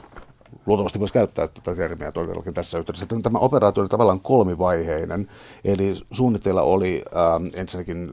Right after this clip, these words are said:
nämä kokeilut, joita mainittiin, sitten, äh,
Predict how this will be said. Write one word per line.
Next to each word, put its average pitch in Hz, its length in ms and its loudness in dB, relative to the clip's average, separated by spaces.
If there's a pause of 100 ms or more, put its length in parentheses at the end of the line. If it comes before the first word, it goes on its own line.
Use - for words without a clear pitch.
nämä 65 260 -10
kokeilut, 110 400 0
joita 104 140 -4
mainittiin, 101 600 0
sitten, 95 400 -2
äh, - 760 -4